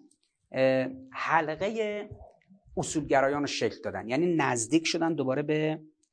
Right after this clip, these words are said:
خود ولی فقیه و برگشتن به اصول اسلام.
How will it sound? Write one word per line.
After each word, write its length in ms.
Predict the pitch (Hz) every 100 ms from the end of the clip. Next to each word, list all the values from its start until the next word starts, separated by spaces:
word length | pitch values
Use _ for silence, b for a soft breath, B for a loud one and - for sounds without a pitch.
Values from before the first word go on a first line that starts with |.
| _
خود 260 | - 151
ولی 440 | 123 110 117 117 120
فقیه 580 | - 123 135 170 180 180
و 100 | 143
برگشتن 640 | 143 165 196 202 185 196
به 80 | 180 147
اصول 280 | - 120
اسلام. 480 | 110 - - 95 92